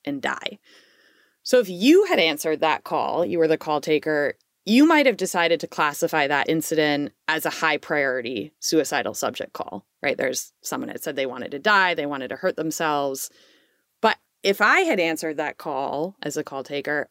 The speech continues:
I might not have made the same choice, right? I may have decided to classify it as something lower priority, like a welfare check, given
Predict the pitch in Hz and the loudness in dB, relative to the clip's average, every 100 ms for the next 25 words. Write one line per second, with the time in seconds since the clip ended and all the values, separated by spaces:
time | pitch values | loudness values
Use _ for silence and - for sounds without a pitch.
0 | _ _ - 190 294 330 294 226 226 214 | _ _ 0 2 4 4 4 4 4 2
1 | 180 165 151 - 165 147 - 143 - - | 2 0 -4 -6 -4 -4 -4 -6 -6 -2
2 | 160 - 175 214 233 214 180 180 165 160 | 0 2 2 2 2 0 0 -4 0 2
3 | 156 - - 147 135 - 156 151 143 143 | 2 0 -2 0 0 -2 -2 0 0 0
4 | - 160 - 175 170 151 165 165 165 - | 0 2 2 2 0 4 4 6 2 0
5 | 135 131 143 117 - 196 _ - 156 147 | 0 2 2 0 -8 -10 _ -2 0 2
6 | 151 156 - - - - - - - _ | 2 0 -2 -10 -8 -10 -12 -20 -20 _
7 | _ _ - 180 170 175 170 170 170 | _ _ 2 2 4 4 4 -2 -6